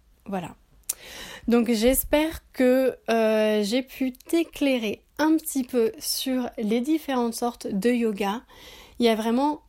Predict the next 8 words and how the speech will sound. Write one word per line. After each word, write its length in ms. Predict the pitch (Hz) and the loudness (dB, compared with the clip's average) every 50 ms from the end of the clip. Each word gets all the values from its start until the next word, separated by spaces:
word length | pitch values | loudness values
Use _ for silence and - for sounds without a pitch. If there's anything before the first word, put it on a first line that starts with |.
| _ | _
beaucoup, 680 | - 208 196 214 269 320 339 330 330 311 - - 277 254 - _ | -6 -4 -2 0 0 0 2 0 0 -2 -2 -4 -4 -4 -4 _
beaucoup, 240 | - 240 233 - - | -8 -8 -6 -4 -4
beaucoup 400 | 214 214 220 - - - 240 220 - _ | -4 -4 -4 -6 -6 -6 -6 -6 -6 _
plus 400 | - - - 277 285 277 - - | -14 -4 -2 0 0 0 -2 -4
de 200 | 285 196 196 214 | -4 -2 0 0
yoga 440 | 214 220 220 202 226 226 233 240 240 | 0 0 -2 -2 0 -2 -2 -2 -6
que 240 | - - - 220 | -8 -4 -2 -2
ça 400 | 214 202 - 226 220 226 240 254 | -2 -2 -2 -2 -2 -2 -4 -4